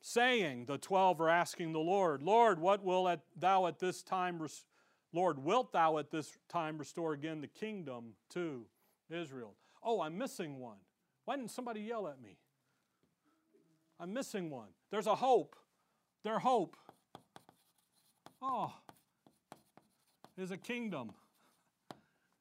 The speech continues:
Oh, man, boy, ruined that, didn't I? Their hope. Israel's got a hope. Time past hope. <laughs> I was like, Acts one six. What's their hope? The kingdom.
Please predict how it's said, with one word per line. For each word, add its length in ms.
Oh, 500
man, 400
boy, 180
ruined 300
that, 180
didn't 180
I? 100
Their 160
hope. 320
Israel's 320
got 160
a 60
hope. 280
Time 200
past 320
hope. 280
<laughs> 1080
I 40
was 160
like, 120
Acts 240
one 220
six. 520
What's 180
their 180
hope? 320
The 80
kingdom. 440